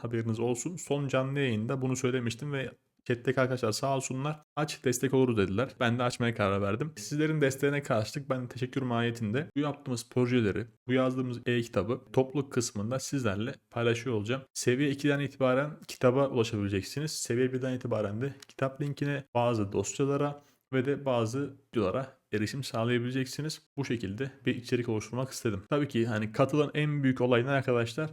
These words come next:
Bana destek olmanız ve de bu tarz içerikleri daha çok yapabilmem, farklı farklı yayları deneyebilmem olacak aslında.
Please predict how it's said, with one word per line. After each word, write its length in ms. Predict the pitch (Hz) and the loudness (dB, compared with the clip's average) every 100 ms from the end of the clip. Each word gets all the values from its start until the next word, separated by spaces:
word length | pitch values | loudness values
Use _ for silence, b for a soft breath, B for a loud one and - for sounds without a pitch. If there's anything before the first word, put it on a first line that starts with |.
| - | -6
Bana 200 | 135 113 | -4 0
destek 340 | 120 120 151 160 | 2 2 2 2
olmanız 440 | 156 160 165 143 | 2 2 2 4
ve 120 | 135 | 4
de 180 | 135 147 - | 4 0 -2
bu 140 | 131 | 0
tarz 240 | 139 123 | 2 2
içerikleri 420 | 120 107 98 131 135 | 2 -2 0 0 2
daha 160 | 123 | 2
çok 140 | 117 127 | 0 -4
yapabilmem, 420 | - 120 127 147 | -2 0 0 -4
farklı 360 | - 113 - | -4 -6 -4
farklı 300 | 139 120 113 | -4 -4 -2
yayları 400 | 123 113 107 139 | 0 2 2 2
deneyebilmem 480 | 120 110 117 120 120 | 2 2 0 0 -2
olacak 220 | 107 101 | -2 -2
aslında. 440 | 101 - - 123 | -4 -6 -6 -6